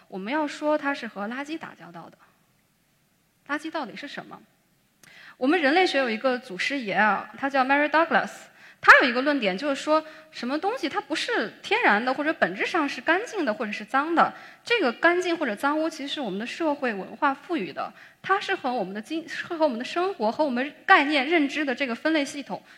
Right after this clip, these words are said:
相关的，它是没有在正确的位置上。这是一个艺术家叫宋冬，他的作品，他展示了他妈妈这一辈子收集到的所有的东西。其实他妈妈，我们，我们今天的话来说，可能是有点囤积癖，就是他不扔东西的，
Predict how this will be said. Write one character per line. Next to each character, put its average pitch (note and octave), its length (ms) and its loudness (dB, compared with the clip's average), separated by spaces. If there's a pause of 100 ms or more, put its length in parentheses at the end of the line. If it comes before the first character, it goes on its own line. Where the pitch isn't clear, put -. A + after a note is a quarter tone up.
(140)
相 A3+ 220 -6
关 G#3+ 220 -4
的， G3 120 -8
它 - 120 -12
是 - 120 -4
没 F4 100 4
有 E4+ 120 2
在 D#4+ 140 2
正 E4 160 -2
确 D#4 140 -4
的 C#4 80 -2
位 F4 160 0
置 G3 100 -6
上。 G3 220 -2 (280)
这 E4 100 -8
是 D4+ 120 -6
一 C4+ 120 -4
个 B3+ 260 0
艺 C#4+ 120 -2
术 C4 140 -6
家 C4+ 160 2
叫 C#4 140 0
宋 C4 180 -8
冬， C4 140 -8
他 B3+ 80 -12
的 A#3+ 100 -12
作 A#3+ 160 -6
品， F3+ 240 -12 (600)
他 E4+ 400 4 (200)
展 G3+ 220 0
示 D4+ 180 0
了 A#3 260 6
他 D4 240 -4
妈 E4 260 4
妈 B3 140 4
这 C4 120 -6
一 C4+ 80 -4
辈 D4+ 220 -2
子 G3 140 -8
收 D4+ 260 -2
集 G3+ 160 -10
到 A3+ 240 2
的 - 280 -6 (260)
所 - 200 -6
有 B3 80 -2
的 A3+ 120 -6
东 C#4 260 -6
西。 - 220 -14 (280)
其 - 80 -12
实 E4 60 0
他 F4+ 160 2
妈 F#4 140 8
妈， E4+ 120 4
我 G#3 120 0
们， G#3 320 -6
我 B3+ 100 -8
们 G#3 120 -8
今 C#4+ 140 -4
天 D4 80 0
的 C#4+ 60 -2
话 D4 180 0
来 G#3 160 2
说， C4 160 -6
可 B3 80 -8
能 G#3 100 -12
是 A3+ 120 -12
有 A3 80 -8
点 G3+ 160 -10
囤 G#3+ 180 -14
积 B3 160 -12
癖， - 320 -16 (300)
就 D4 120 -6
是 C#4+ 40 -2
他 C#4+ 140 -4
不 D4+ 140 -6
扔 C4+ 220 0
东 C4+ 180 -4
西 A3+ 120 -10
的， E3+ 200 -2